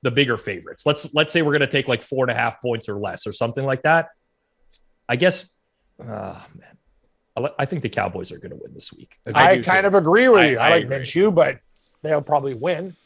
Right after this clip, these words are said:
Speaker 1: Like, like, I, I, I just think Philly is getting into the, like, the state of mind of, like, "Let's just get healthy for playoffs" type of team.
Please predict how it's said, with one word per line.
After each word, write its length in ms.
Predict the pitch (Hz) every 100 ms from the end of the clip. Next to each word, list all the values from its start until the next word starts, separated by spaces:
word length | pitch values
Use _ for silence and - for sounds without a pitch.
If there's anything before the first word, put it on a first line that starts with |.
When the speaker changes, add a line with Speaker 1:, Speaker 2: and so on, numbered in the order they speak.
| _
Speaker 1:
Like, 200 | 139 147
like, 240 | 160 165 -
I, 80 | 143
I, 340 | - 165 156 180
I 40 |
just 240 | 196 240 -
think 260 | 175 175 _ _
Philly 440 | _ - 139 160 170
is 140 | 147
getting 300 | 117 123 131
into 320 | 131 127 135 127
the, 280 | 117 113 - _ _ _ _ _ _ _
like, 160 | 131 123
the 80 | 123
state 280 | - 139
of 120 | 131 110
mind 320 | 110 123 127
of, 100 | 110
like, 200 | 110 -
"Let's 240 | 113 113
just 180 | - 110
get 140 | 107
healthy 320 | 101 95 - 98
for 140 | 92
playoffs" 560 | - 87 78 80 - - _
type 180 | - 110
of 80 | 101
team. 240 | - 85